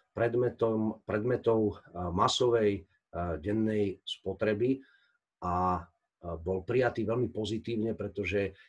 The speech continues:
v päťdesiatych a šesťdesiatych rokoch, kedy pop art vznikal, tak ľudia už boli presýtení tých čisto abstraktných, e, obrazov,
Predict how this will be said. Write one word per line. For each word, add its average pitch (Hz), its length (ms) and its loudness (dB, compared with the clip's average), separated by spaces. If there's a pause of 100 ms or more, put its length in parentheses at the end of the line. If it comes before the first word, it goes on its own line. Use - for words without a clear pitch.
(180)
v 85 480 -6
päťdesiatych 110 800 -2
a - 80 -12
šesťdesiatych 104 560 -2
rokoch, 101 240 -6
kedy 104 240 -4
pop 90 240 -4
art 87 240 -2
vznikal, 113 720 0 (720)
tak 92 320 -4
ľudia 117 240 0
už 101 160 -2
boli 104 180 2
presýtení 107 840 -2 (240)
tých 92 240 -6
čisto 113 720 -2
abstraktných, 101 920 -2
e, - 80 -14 (920)
obrazov, 101 640 2